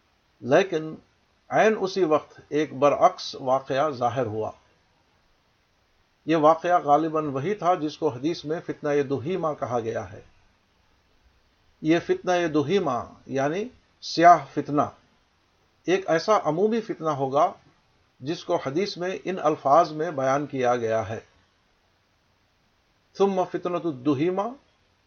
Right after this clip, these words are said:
لا تدعو احدا من هذه الامة الا لطمہ، لطمہ، لطمہ"، یعنی پھر دہیمہ کا فتنہ ہوگا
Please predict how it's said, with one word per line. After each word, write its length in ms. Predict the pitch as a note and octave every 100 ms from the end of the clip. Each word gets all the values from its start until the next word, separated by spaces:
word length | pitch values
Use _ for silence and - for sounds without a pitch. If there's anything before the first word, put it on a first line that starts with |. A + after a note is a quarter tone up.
| _ _ -
لا 160 | C#3+ D#3+
تدعو 480 | D#3+ G3 F#3 F3+ F#3
احدا 340 | - C3 E3+ D#3+
من 460 | D#3+ D3+ C#3 D#3
هذه 460 | D3 D3 D#3+ D#3 D3
الامة 560 | E3 C#3+ D#3 E3 G3 A3+ - _ _ _ _ -
الا 440 | F3 F3+ D3+ C3+ - _ -
لطمہ، 520 | D3 F#3+ D#3+ D#3+ D#3+ - _ _ -
لطمہ، 1000 | C#3 C3+ D#3+ G3+ F3 F3 D3+ F3 E3+ D3+
لطمہ"، 260 | D#3 C3 A#2 - _ _ _ _ _ _ _ _ _ _ _ _ _ _ _ _ _ _
یعنی 400 | C3+ D3 F#3 A3+ A#3+ _ _
پھر 220 | - G#3
دہیمہ 640 | F#3 C3+ C3+ E3 G#3 F#3+ F#3+ - _ -
کا 100 | D#3
فتنہ 360 | - D3 E3
ہوگا 560 | F#3 F3 C3+ D3+ F3